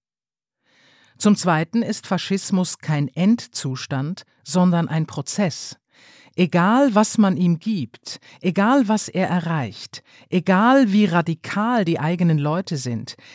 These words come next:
egal, wie unterwürfig die anderen, es ist nie genug. Es geht immer weiter, Stufe um Stufe. Neue Gegner, radikalere Forderungen, radikalere Taten,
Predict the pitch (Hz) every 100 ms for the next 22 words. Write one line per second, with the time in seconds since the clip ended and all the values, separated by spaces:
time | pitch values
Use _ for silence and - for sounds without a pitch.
0 | - _ 185 160 180 214 262 202 190 -
1 | 220 277 320 220 156 165 - 170 170 151
2 | 190 226 127 110 113 - _ _ 160 165
3 | 160 - 160 170 233 247 214 214 233 127
4 | - - _ _ - - 190 185 - 226
5 | 262 214 196 220 233 - 107 _ _ -
6 | - 220 254 277 247 208 202 - 220 208
7 | - - - _ _ _ - 160 165 170
8 | 160 - 202 233 208 196 185 - _ 143
9 | 170 170 160 180 196 208 160 - 190 202
10 | 190 175 180 175 165 _ - 156 156 165
11 | - 175 196 170 151 - 170 185 - 180
12 | 175